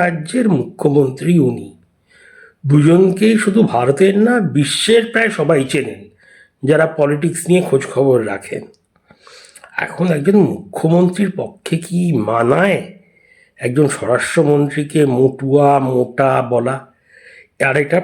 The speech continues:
প্রথমবার না, এর আগেও অনেকবার এরকম বলেছেন, চেহারা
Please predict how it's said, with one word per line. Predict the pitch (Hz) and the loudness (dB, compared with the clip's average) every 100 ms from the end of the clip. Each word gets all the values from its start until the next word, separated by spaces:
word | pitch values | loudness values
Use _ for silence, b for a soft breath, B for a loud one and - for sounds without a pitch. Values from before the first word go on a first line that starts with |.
| 180 | -2
প্রথমবার | - - 180 208 185 139 113 | -8 0 2 4 4 0 -4
না, | 135 147 | 0 0
এর | 131 117 | 0 -2
আগেও | 117 151 180 196 | 0 4 6 6
অনেকবার | 151 143 143 127 147 139 | 2 0 -2 0 0 2
এরকম | 127 135 131 110 | 0 -2 -2 -4
বলেছেন, | 117 117 113 113 113 120 - _ b b b b | -4 -4 -6 -8 -8 -10 -18 _ b b b b
চেহারা | - 139 127 | -2 0 2